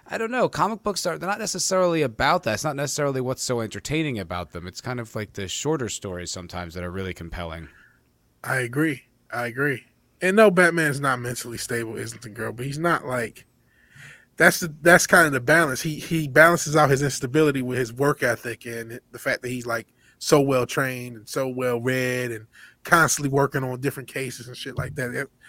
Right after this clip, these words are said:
Speaker 2: he's like a workaholic, so he doesn't think about how fucked up he really is.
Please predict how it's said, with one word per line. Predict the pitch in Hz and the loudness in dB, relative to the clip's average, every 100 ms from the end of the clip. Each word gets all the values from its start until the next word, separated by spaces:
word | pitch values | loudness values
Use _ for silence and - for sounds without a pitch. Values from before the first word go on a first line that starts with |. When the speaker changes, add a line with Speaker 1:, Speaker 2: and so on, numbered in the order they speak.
| - - _ | -20 -20 _
Speaker 2:
he's | 175 | 4
like | 180 170 | 4 4
a | |
workaholic, | 135 156 151 127 151 147 131 - | 2 2 2 2 4 4 2 -4
so | 135 | -4
he | 127 | -4
doesn't | 127 120 | -6 -6
think | 143 131 | -8 -8
about | 117 120 | -8 -6
how | 123 117 | -6 -6
fucked | 110 127 117 117 | -8 -10 -10 -12
up | 113 | -14
he | 110 | -16
really | 110 107 | -18 -18
is. | 101 95 - | -20 -20 -20